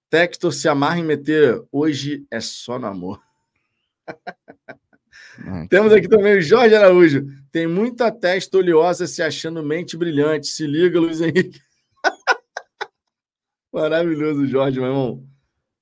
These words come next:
Speaker 1: E, ó, tem mensagem pra você também, ô Ricardo.
Speaker 2: Não
Speaker 1: Michel
Speaker 2: acredito.
Speaker 1: Honório.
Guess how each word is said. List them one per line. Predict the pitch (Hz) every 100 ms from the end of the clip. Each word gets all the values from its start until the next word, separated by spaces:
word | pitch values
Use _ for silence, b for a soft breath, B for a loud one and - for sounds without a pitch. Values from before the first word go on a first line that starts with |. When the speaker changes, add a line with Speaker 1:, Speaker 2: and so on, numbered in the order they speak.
| _ _
Speaker 1:
E, | 165
ó, | 220 170
tem | - 180
mensagem | 208 233 214 240
pra | 226
você | 254 233
também, | 262 277 240
ô | 226
Ricardo. | 175 135 107 82 _ _ _ _
Speaker 2:
Não | 113 117
Speaker 1:
Michel | 139 202 190
Speaker 2:
acredito. | 269 226
Speaker 1:
Honório. | 185 202 160 104 -